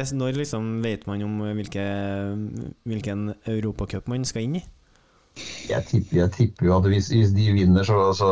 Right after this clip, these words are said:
Speaker 2: så, så vet de at de er i Champions League. Det prater sikkert mye lobby
Speaker 1: Ja.
Speaker 2: rundt omkring og alt det greiene der. Så det, det, det, det blir jo det som blir spennende å se, liksom, om det er, eh, hva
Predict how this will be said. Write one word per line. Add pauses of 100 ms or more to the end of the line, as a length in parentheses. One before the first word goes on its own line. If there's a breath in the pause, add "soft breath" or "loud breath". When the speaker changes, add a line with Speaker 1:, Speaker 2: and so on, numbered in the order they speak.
Speaker 2:
så,
så
vet
de
at
de
er
i
Champions
League.
Det
prater
sikkert
mye (140)
lobby
Speaker 1:
Ja.
Speaker 2:
rundt
omkring
og
alt
det
greiene
der. (540 loud breath)
Så
det, (160)
det, (140)
det, (180)
det
blir
jo
det
som
blir
spennende
å
se,
liksom,
om
det
er,
eh,
hva